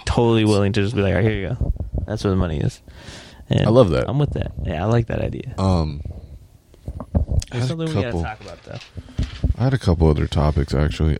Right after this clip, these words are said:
Speaker 2: Oh, um, week one, good beats and tough losses. I think one good beat, obviously Arizona, um, Green Bay, and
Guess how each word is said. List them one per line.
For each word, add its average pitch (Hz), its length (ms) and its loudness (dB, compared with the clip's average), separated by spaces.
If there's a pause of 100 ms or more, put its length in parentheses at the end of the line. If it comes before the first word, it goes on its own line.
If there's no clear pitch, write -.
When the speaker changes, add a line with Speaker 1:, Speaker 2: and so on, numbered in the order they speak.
Speaker 2:
Oh, 113 300 8
um, 82 680 4
week 127 260 8
one, 139 180 6
good 101 260 6
beats 107 280 2
and 78 80 -14
tough 90 220 -2
losses. 76 580 0 (2750)
I 101 80 4
think 143 220 0
one 104 180 6
good 104 240 4
beat, 85 240 -2 (480)
obviously 87 460 6
Arizona, 80 500 6 (1300)
um, 78 560 0 (1900)
Green 82 240 4
Bay, 80 220 8 (2500)
and 80 800 0